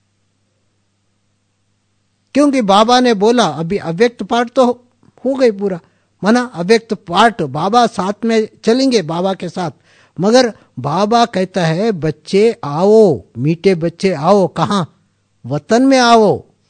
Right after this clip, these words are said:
वहां ना time है, ना दिन है, ना रात है। जितना मिलन बनाना है,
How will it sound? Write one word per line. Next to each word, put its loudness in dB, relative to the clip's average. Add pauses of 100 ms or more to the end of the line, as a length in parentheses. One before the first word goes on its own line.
वहां -2
ना -8
time 0
है, 0
ना -6 (320)
दिन 4
है, 4
ना 0
रात 0
है। -14 (840)
जितना 2
मिलन 4
बनाना 0
है, -2